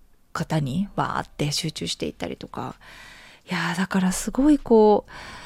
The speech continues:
う、ね、やる気だったりとか、あ、なんかこの壁を越えてきっと自分の中で、うん、うん、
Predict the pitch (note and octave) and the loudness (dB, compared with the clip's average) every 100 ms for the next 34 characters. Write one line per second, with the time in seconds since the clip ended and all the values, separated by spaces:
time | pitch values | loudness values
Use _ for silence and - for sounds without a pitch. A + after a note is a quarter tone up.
0 | - - - - - - - - - - | -18 -20 -20 -20 -20 -20 -20 -20 -20 0
1 | G3+ A3 - G3+ A#3 A#3+ - C4 C4+ - | 10 10 10 10 10 6 4 4 4 4
2 | G3+ F#3 - - F#3 A3+ A3+ C4+ - F#3 | -2 -2 -4 -2 2 4 4 2 -2 -2
3 | F#3+ F#3 F#3 G3+ A3 B3 - C4 C4 - | 2 2 4 4 6 6 4 2 2 2
4 | D#4 C4+ - - G3+ F#3+ F#3 G3+ G#3 G#3+ | 4 4 0 -4 -2 0 2 4 4 4
5 | A3+ G3 E3 D3+ - D#3 D#3+ - D#3+ D#3+ | 2 2 2 0 -2 -4 -4 -2 0 0
6 | D#3+ D#3 D#3+ | 0 -2 -4